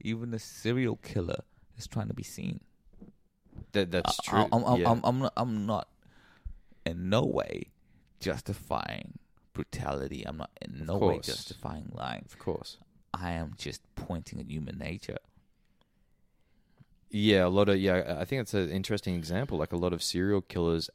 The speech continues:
Speaker 2: actually, it may not necessarily be a cry for help, but it's a cry for something.
Speaker 1: They,
Speaker 2: It's
Speaker 1: they wanna be recognized.
Speaker 2: Yeah, it's, it's certainly a bit of a
Speaker 1: There's
Speaker 2: "L-, look at me, I need to be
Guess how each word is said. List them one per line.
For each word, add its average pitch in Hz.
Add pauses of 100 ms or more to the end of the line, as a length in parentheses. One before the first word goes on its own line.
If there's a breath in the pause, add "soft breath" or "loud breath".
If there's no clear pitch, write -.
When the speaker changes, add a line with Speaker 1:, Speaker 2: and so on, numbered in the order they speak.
(180)
Speaker 2:
actually, 87 (360 loud breath)
it 92
may 92
not 85
necessarily 85
be 82
a 76
cry 90
for 76
help, 101
but -
it's -
a 87 (160)
cry 98
for -
something. 80
Speaker 1:
They, 143
Speaker 2:
It's 135
Speaker 1:
they 151
wanna 143
be 127
recognized. 107
Speaker 2:
Yeah, 95
it's, -
it's 92
certainly 110
a 87
bit 90
of 85
a 82
Speaker 1:
There's 123
Speaker 2:
"L-, 92
look 101
at 95
me, 92
I 87
need 87
to -
be 85